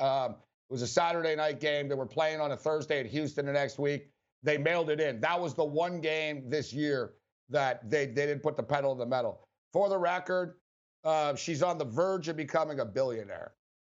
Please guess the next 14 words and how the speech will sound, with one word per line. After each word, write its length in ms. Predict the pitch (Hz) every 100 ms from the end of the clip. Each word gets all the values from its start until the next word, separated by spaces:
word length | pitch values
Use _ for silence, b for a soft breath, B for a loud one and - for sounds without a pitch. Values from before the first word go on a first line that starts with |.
| _ -
This 160 | 190 220
is 100 | 226
pretty 260 | 233 214
impressive, 540 | 165 - 151 165 196 180
actually. 380 | 185 185 196 165
She's 240 | 165 127
the 120 | 139
first 460 | - 208 226 - -
female 500 | - 202 196 190 170
self-made 840 | - 170 180 - 160 165 160 98
billionaire 640 | 110 151 156 131 120 120 117
in 100 | 101
Brazilian 640 | - 123 101 135 139 131 110
history 500 | 95 139 - 92